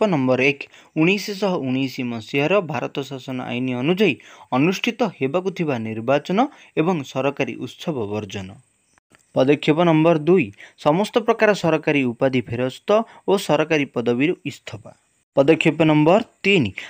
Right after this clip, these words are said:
ଆଇନଜୀବୀଙ୍କ ଦ୍ୱାରା ବିଚାରାଳୟ ବର୍ଜନ ଏବଂ ଛାତ୍ରମାନଙ୍କ ଦ୍ୱାରା ସରକାରୀ ବିଦ୍ୟାଳୟ ଓ ମହାବିଦ୍ୟାଳୟ ବର୍ଜନ।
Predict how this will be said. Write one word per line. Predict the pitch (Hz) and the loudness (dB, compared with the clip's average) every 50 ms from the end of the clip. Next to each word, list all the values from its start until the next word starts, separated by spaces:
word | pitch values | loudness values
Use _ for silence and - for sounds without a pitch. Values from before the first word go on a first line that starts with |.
| - - | -8 -2
ଆଇନଜୀବୀଙ୍କ | 139 139 160 196 214 202 214 202 190 202 185 170 165 139 | 2 2 4 4 4 4 4 4 4 4 4 4 2 2
ଦ୍ୱାରା | 131 135 131 127 135 156 | 2 2 2 4 2 2
ବିଚାରାଳୟ | 160 151 139 127 - 165 165 165 160 156 147 139 | 0 0 -2 -2 0 0 2 2 2 2 2 2
ବର୍ଜନ | 123 123 120 117 113 117 147 151 165 185 175 | 0 0 -2 -2 -2 -2 0 0 0 0 -2
ଏବଂ | 143 131 139 131 123 | -2 -2 -2 -4 -4
ଛାତ୍ରମାନଙ୍କ | - - 131 120 - - - 175 180 170 156 143 135 123 127 120 | -4 -6 -6 -6 -4 -2 -2 0 0 0 0 0 -2 -2 -2 0
ଦ୍ୱାରା | 113 123 127 151 160 | 2 2 2 2 2
ସରକାରୀ | 160 - 139 131 131 - - 123 120 | 0 -2 -6 -6 -4 -4 -4 -4 -4
ବିଦ୍ୟାଳୟ | 117 113 117 113 113 131 131 139 143 151 170 214 269 262 - - - - - - | -4 -4 -4 -2 2 2 4 6 6 8 8 6 6 4 0 -8 -20 -6 0 4
ଓ | 180 208 | 4 6
ମହାବିଦ୍ୟାଳୟ | 208 185 180 160 165 214 233 185 160 135 131 139 127 123 123 147 185 | 6 6 6 6 6 4 4 4 2 2 4 2 4 4 4 4 4
ବର୍ଜନ। | 180 160 151 135 113 113 104 95 | 4 2 0 0 0 -2 -4 -4